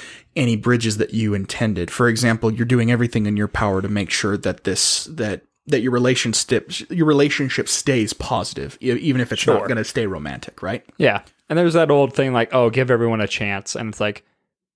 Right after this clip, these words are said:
Speaker 2: you don't have to do that.
Speaker 1: Yeah.
Speaker 2: If
Speaker 1: No,
Speaker 2: you're,
Speaker 1: absolutely.
Speaker 2: if you're willing, give that person a chance. And she was,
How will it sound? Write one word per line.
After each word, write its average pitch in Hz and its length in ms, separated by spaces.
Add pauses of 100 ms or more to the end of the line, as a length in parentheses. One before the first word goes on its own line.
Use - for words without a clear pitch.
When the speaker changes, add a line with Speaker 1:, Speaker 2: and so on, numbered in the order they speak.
(360)
Speaker 2:
you 131 120
don't 127 180
have 110 160
to 113 100
do 104 180
that. 101 160
Speaker 1:
Yeah. 381 200 (180)
Speaker 2:
If 262 140
Speaker 1:
No, 359 80
Speaker 2:
you're, 196 80
Speaker 1:
absolutely. 415 600
Speaker 2:
if 196 180
you're 220 120
willing, 147 640 (380)
give 175 160
that 160 120
person 160 260
a - 20
chance. 147 260
And 147 140
she 240 120
was, 139 540